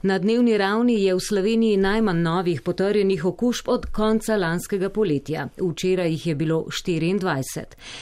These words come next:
Množično cepljenje proti covidu je tudi pri nas občutno zavrlo širjenje koronavirusa. Skupaj s prvim odmerkom in prebolevniki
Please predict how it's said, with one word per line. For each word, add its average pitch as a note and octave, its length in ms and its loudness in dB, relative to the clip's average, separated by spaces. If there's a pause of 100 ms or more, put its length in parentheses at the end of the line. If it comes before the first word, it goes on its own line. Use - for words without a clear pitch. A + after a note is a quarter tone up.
(120)
Množično A#3+ 560 2
cepljenje G#3 500 0
proti F3 240 -4
covidu F#3 520 -2
je F3 180 0
tudi G3 220 -2
pri G3 180 -2
nas F3 300 -2
občutno F3 480 -4
zavrlo D#3 480 -2
širjenje D3 520 0
koronavirusa. D3 960 0 (260)
Skupaj E3 540 -2
s - 120 -8
prvim G3 380 0
odmerkom G#3+ 560 0
in F3 140 -2
prebolevniki G3 800 0